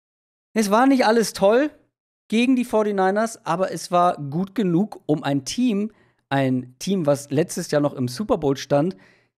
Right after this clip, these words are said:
zu schlagen. Und die Cardinals, gerade mit ihrer Offense, die Andrew Hopkins ist so ein X-Faktor in dieser Offense.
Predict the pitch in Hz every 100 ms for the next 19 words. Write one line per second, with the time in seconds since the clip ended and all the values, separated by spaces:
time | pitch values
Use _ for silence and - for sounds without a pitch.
0 | _ - 208 - 247 285 135 - _ _
1 | _ _ _ _ _ _ - 175 175 -
2 | 135 135 156 208 175 120 113 - 143 185
3 | 190 175 - 156 147 - 165 - 113 -
4 | 135 156 165 156 175 - 165 - 131 -
5 | _ - 120 156 208 - 151 - 160 -
6 | - 156 - 127 131 123 127 127 - 123
7 | 151 175 -